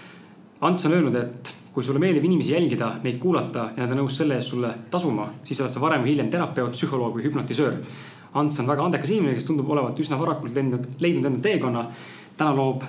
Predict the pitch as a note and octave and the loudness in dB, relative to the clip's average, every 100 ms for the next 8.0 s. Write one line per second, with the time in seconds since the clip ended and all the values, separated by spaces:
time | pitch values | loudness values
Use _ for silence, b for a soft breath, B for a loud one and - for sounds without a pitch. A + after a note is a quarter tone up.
0 | - - D#3+ B2+ - B2 - D3+ C#3+ A#2+ | -4 0 0 0 -4 -4 0 2 2 0
1 | - D3+ F3 - B2 - C3+ B2 A2+ B2+ | -2 0 0 0 -2 0 2 2 2 2
2 | B2 C3+ C3 F3+ - - A#2+ A#2 B B | 2 0 2 2 0 0 -2 -4 B B
3 | B B B2 C3 A#2 - - C#3 C#3 C3+ | B B -2 0 0 -2 -4 -2 -2 -2
4 | C3 B2 B2 E3+ C3 C#3+ C#3+ C#3+ C3+ A#2+ | -4 -2 0 0 2 0 2 2 2 0
5 | B2+ B2 B2 - E3 E3 D3+ B2+ A#2+ - | 0 -2 -4 -2 0 2 2 2 0 -4
6 | - - - B2 B2 C#3+ C3+ A2+ - - | -8 -18 -6 -2 0 0 -2 -2 -2 -6
7 | B B B B B B B - A2+ A#2+ | B B B B B B B -8 -2 0